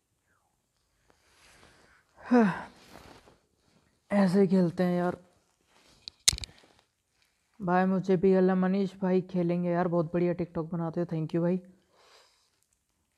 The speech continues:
ये बंटी रेडी ना करता, बंटी रेडी कर ले भाई, रूम क्रिएट कर लो भाई, करेंगे अभी।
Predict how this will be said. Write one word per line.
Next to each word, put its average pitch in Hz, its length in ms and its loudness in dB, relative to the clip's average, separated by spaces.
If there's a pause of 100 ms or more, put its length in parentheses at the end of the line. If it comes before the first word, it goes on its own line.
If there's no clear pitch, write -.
(160)
ये 185 100 2
बंटी 185 500 2
रेडी 190 280 2
ना 180 160 0
करता, 175 320 -2
बंटी 190 360 -2 (320)
रेडी 175 300 -2
कर 185 160 0
ले 208 120 -2 (1400)
भाई, 196 260 4
रूम 196 280 0
क्रिएट 190 400 0
कर 185 200 -2
लो 185 300 0
भाई, 170 220 -2
करेंगे 185 380 -2
अभी। 165 380 -4